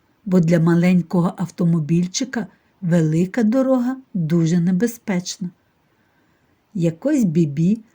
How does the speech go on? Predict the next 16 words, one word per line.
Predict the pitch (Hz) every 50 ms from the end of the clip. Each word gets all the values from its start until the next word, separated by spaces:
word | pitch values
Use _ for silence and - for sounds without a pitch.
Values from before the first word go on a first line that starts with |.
| _ _
грався | - 160 175 175 170 214 226 - - - 254
з | 220 202
другом | 175 170 170 175 165 147 165 214 226 220 - _ _ _ _
автомобільчиком | - 185 180 - - 208 175 170 170 156 143 175 175 160 - - 208 - 208 196 175
Фафа. | - - - 180 180 - - 233 196 - _ _ _ _ _ _ _ _ _ _ _ _ _ _
«Фафа, | _ _ - - 294 285 285 - 302 294 277 208 165 170 - _ _ _ _
Фафа, | _ _ - 311 302 294 294 - 311 302 285 202 180 180 - _ _ _ _ _ _ _ _ _
поглянь, | _ 294 294 277 269 285 302 311 302 285 294
ну, | 302
як | 302 311 302 294 294 -
я | 311 277
швидко | - - 294 330 330 - - - 339 320
їду», | 277 285 311 320 311 202 180 170 147 - - _ _ _ _ _ _ _ _ _ _ _ _ _ _ _
гукнув | - 156 202 185 - - 180 185 180 170
Бібі | 151 156 202 185 160 156 170 160
йому. | 156 160 165 170 165 156 151